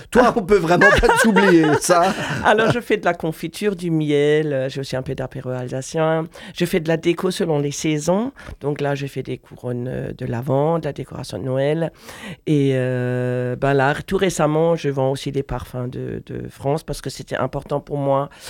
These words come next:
Speaker 2: depuis le covid, de revenir à des produits français. C'est
Speaker 1: Et, et les gens viennent de partout dans ton
Speaker 2: Ouais,
Speaker 1: magasin ?
Speaker 2: tout à fait, tout
Speaker 1: Ouais.
Speaker 2: à fait. Alors, beaucoup de gens viennent parce que je suis dans le guide du routard et le petit futé, et, et souvent le bouche à oreille. Et, euh,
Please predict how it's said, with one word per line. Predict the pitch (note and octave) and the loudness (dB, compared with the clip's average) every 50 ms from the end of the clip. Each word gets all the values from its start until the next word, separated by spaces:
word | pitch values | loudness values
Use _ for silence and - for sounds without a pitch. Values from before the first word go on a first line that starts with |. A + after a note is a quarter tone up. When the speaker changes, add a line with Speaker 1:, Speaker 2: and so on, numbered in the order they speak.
| - - F#3+ D#3 - | -16 -16 -16 -6 -4
Speaker 2:
depuis | D3 D3 - - D#3 | -4 -4 -2 -4 -6
le | C#3+ | -4
covid, | - D#3 D3 C3+ D3 D3+ D3 | -2 -2 -2 0 -2 -2 0
de | D#3 D3+ | 0 0
revenir | C#3+ C#3 C3+ C3 C3+ C#3 C#3 C3 | 0 0 0 -2 -2 -4 -4 -4
à | C3 C3 | -4 -6
des | C3+ - | -6 -8
produits | - - C3 - C3 B2 | -8 -8 -8 -8 -8 -10
français. | - - A#2 A#2+ A#2 - | -8 -6 -6 -6 -6 -4
C'est | - D3 D3+ D#3+ F3 D#3 - - - - | 0 2 4 6 6 4 4 2 2 2
Speaker 1:
Et, | D3 | 4
et | C#3 | 6
les | C#3+ C#3+ | 6 6
gens | A#2 D#3 D3+ | 4 4 4
viennent | C3 C#3+ D3+ D3 | 4 4 4 4
de | C#3 D#3 | 2 2
partout | D3 - D3+ - - - E3+ E3+ F#3+ | 0 0 -2 -4 -4 -4 -2 2 2
dans | E3+ D#3+ C#3 | 2 2 4
ton | - D#3+ | 6 6
Speaker 2:
Ouais, | F#3+ F3+ E3+ | 8 8 8
Speaker 1:
magasin ? | D#3 C#3+ C#3 - C#3 D3 | 6 4 4 2 2 0
Speaker 2:
tout | |
à | D3+ | 0
fait, | - - B2 B2 - - | 0 -2 -4 -4 -2 -2
tout | - | 0
Speaker 1:
Ouais. | G#2 G#2 | 2 2
Speaker 2:
à | D3 C#3+ | 2 0
fait. | - D3 - - - - - F3 - | 0 -2 -4 -4 -8 -12 -10 -2 2
Alors, | E3 G3 A3 | 2 2 2
beaucoup | F#3 C4+ C#4 - E4+ | 2 -2 -4 -2 -2
de | C#4 D4 C#4 | -2 0 0
gens | A#3+ C4 B3+ A#3+ | 2 0 0 0
viennent | G#3 G3+ G3 G3+ G#3+ | 0 0 0 0 0
parce | - G#3 - - | -2 -4 -4 -6
que | - G3 | -8 -6
je | - | -6
suis | - F3+ | -4 -2
dans | F3 E3 | 0 0
le | E3 E3 | 0 -2
guide | E3 E3 E3 - | -2 -4 -4 -2
du | E3 | -2
routard | D3+ D3+ D#3+ D#3+ - F3 E3+ F3 F3 E3+ | -2 -2 -2 -2 -2 0 0 0 -2 -2
et | D3+ | -2
le | C#3 | -4
petit | C3 - C#3 - - C3 | -4 -4 -8 -8 -10 -12
futé, | - - C#3 C3+ - F3 F#3 G#3 G#3+ A3 - _ - - - - - F#3+ C#3+ - _ | -12 -12 -12 -8 -4 -2 -2 -2 -2 -4 -8 _ -20 -20 -20 -18 -18 -18 -18 -12 _
et, | - C#3+ C#3 C#3 C#3 C#3 C3+ C#3 C3+ C3+ - - C#3+ | -2 -2 0 0 0 -2 -2 -2 -4 -4 -2 -2 -2
et | C#3 | -2
souvent | - - D#3 C#3+ C#3+ | -2 -2 -2 0 0
le | D3 D3 | 0 -2
bouche | D3 - C#3 - C3 | -2 -4 -6 -4 -4
à | - - | -4 -4
oreille. | - D3 D3+ E3+ F3 F3+ F3+ E3 D#3 D#3+ - _ - - - - _ _ _ | -2 0 0 2 2 2 0 0 -2 -4 -8 _ -20 -20 -20 -20 _ _ _
Et, | - D3 C#3+ D3 C#3 | -2 0 0 2 2
euh, | C#3 | 0